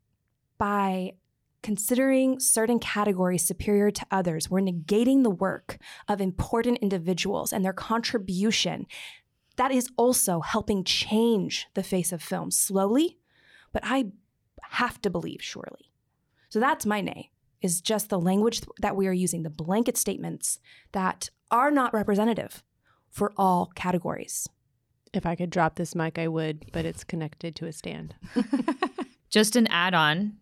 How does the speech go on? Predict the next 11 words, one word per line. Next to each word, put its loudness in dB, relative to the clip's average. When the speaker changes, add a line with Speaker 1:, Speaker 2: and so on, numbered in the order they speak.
Speaker 3:
to 2
your 6
nay, 4
Rochelle, 0
a 4
female 4
won 2
for 0
the 4
first 0
time 0